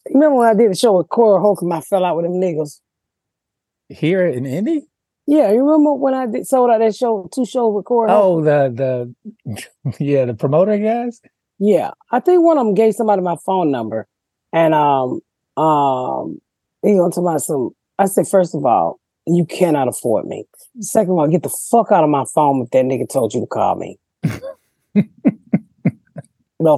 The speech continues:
Speaker 1: fuck is wrong with you? Uh, yesterday
Speaker 2: Soul
Speaker 1: prices, not
Speaker 2: Hits
Speaker 1: today's price.
Speaker 2: Entertainment.
Speaker 1: <laughs>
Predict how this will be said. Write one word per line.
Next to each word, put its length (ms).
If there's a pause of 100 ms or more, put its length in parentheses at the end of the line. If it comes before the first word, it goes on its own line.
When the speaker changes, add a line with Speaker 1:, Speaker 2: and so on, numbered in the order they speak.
(160)
Speaker 1:
fuck 280
is 200
wrong 260
with 220
you? 200
Uh, 220 (320)
yesterday 480
Speaker 2:
Soul 140
Speaker 1:
prices, 420
not 200
Speaker 2:
Hits 120
Speaker 1:
today's 440
price. 320 (220)
Speaker 2:
Entertainment. 180
Speaker 1:
<laughs> 40